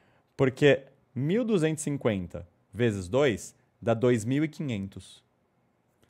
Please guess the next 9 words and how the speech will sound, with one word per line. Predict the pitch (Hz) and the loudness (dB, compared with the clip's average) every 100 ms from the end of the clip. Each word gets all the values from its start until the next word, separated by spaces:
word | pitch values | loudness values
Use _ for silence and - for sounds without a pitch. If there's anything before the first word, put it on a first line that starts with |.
| _ _ _ - | _ _ _ -8
Dois | 110 143 127 | 4 4 4
mil | 143 208 | 0 -2
e | |
quinhentos | - 127 131 147 127 101 - - _ _ | -2 -4 -2 -2 -4 -8 -12 -20 _ _
corta | - 131 131 127 | 4 4 6 0
com | 123 120 113 | -2 -2 0
o | 113 | 0
cinquenta | - 131 123 131 131 147 | -2 -6 -2 -2 0 0
mil. | 139 123 | 2 -2